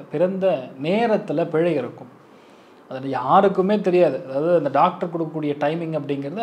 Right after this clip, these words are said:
அப்ராக்சிமேட்டா ஒரு ஒன்றரை நிமிஷத்துலேருந்து ஒரு நிமிஷம் வரைக்குமே டிஃபரன்ஸ் இருக்கும். ஒன்றரை நிமிஷத்துல ஜாதகம் மாறிடுமானா முழு ஜாதகம் மாறாது.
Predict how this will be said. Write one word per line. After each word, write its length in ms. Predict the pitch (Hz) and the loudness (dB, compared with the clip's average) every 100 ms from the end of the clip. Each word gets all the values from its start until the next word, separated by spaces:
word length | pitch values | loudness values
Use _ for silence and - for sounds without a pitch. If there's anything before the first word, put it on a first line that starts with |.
| 190 | -2
அப்ராக்சிமேட்டா 680 | - 202 196 180 156 170 | 2 2 2 -6 -2 0
ஒரு 160 | 185 151 | 2 0
ஒன்றரை 320 | 147 180 185 | -2 -4 -4
நிமிஷத்துலேருந்து 560 | 160 156 170 147 151 170 | -6 -8 -10 -8 -4 0
ஒரு 160 | 160 | 0
நிமிஷம் 300 | 175 175 - | -2 -6 -8
வரைக்குமே 320 | 180 143 147 160 | -8 -8 -8 -6
டிஃபரன்ஸ் 280 | 143 143 135 123 | -6 -6 -8 -12
இருக்கும். 240 | - - - - - - - - _ | -18 -20 -20 -20 -20 -20 -20 -20 _
ஒன்றரை 420 | 143 156 180 165 | -8 -2 0 0
நிமிஷத்துல 400 | 175 214 202 190 | -4 -4 0 2
ஜாதகம் 500 | 151 156 202 190 170 | 4 6 6 4 4
மாறிடுமானா 600 | 160 165 160 156 160 208 | 2 2 0 0 0 -2
முழு 260 | 156 175 208 | 0 2 4
ஜாதகம் 420 | 175 160 160 156 | 4 4 2 0
மாறாது. 500 | 135 131 127 143 214 | -2 -2 -4 -8 -10